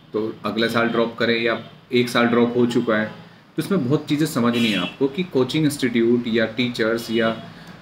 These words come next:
फैमिली environment आपको temporary motivate कर सकता है कि आप तैयारी करिए, एक साल और drop करिए,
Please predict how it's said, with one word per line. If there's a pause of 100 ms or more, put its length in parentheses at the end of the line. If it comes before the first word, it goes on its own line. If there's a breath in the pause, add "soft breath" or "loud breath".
(160)
फैमिली
environment
आपको
temporary (260)
motivate
कर
सकता
है
कि
आप
तैयारी
करिए,
एक
साल
और
drop
करिए,